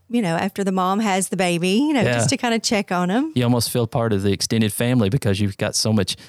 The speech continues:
Speaker 2: time vested in those special moments
Speaker 1: You
Speaker 2: with these
Speaker 1: do.
Speaker 2: families, don't you?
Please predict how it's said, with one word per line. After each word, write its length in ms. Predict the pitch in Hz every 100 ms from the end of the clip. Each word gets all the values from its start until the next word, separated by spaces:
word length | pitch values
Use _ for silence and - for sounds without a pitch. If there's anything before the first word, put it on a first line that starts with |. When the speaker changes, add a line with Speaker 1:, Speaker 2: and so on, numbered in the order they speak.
| -
Speaker 2:
time 380 | - 110 107 98
vested 500 | 110 117 - 95 104 98
in 100 | 98
those 160 | 95
special 320 | - 104 92 101
moments 440 | 104 101 90 190
Speaker 1:
You 80 | 208
Speaker 2:
with 80 | 104
these 220 | - 175
Speaker 1:
do. 60 | -
Speaker 2:
families, 420 | 98 92 85 95
don't 240 | 98 92
you? 120 | 85